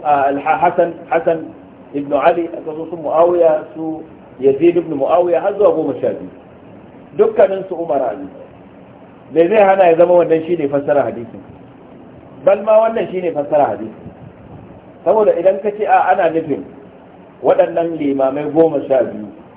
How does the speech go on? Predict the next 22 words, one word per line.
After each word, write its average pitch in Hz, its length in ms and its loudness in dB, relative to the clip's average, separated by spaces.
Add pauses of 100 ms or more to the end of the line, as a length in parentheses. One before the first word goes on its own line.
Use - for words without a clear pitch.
(380)
wanda 139 260 -2
suka 185 200 0
fara 180 360 4
daga 139 240 -2 (100)
kan 165 300 -2 (300)
Ali, 139 340 0 (880)
Hassan, 165 400 0 (440)
daga 127 200 -6
Husaini, 160 640 0
sai 156 100 -10
kuma 160 220 -8
ƴaƴan, 170 400 2 (160)
ƴaƴan 165 300 2
Husaini, 156 440 -4
har 147 220 -2
aka 143 160 -10
je 151 140 -12
kan 151 340 -4
sha 147 160 0
biyu, 151 320 -8 (640)
wanda 139 240 -6
suke - 220 -14